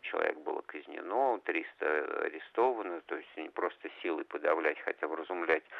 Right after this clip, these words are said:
одичавшую толпу, так сказать, другими методами увещевания, может быть, и далеко не всегда получалось, и нужна, так сказать, жесткость и решительность. Но кроме того, что это было сделано,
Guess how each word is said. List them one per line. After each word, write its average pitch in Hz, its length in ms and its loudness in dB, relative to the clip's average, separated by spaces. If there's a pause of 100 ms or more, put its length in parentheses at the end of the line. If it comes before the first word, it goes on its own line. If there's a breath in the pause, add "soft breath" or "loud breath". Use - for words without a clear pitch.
(220 loud breath)
одичавшую 82 680 0
толпу, 82 420 0
так - 140 -18 (100)
сказать, 76 180 -4
другими 78 400 -6
методами 78 600 -4
увещевания, 80 800 0 (480 loud breath)
может 78 300 -4
быть, 80 180 -6
и 82 320 -4 (400 loud breath)
далеко 85 300 0
не 80 100 -2
всегда 87 380 2
получалось, 90 600 4 (320)
и 82 480 0
нужна, 85 520 2 (120)
так 78 180 -10
сказать, - 260 -4
жесткость 82 580 -2
и 80 100 0
решительность. 87 640 -2 (500 loud breath)
Но 87 220 0
кроме 120 480 4 (240)
того, 104 280 8
что - 220 0
это 151 380 6
было 80 320 2
сделано, 76 580 2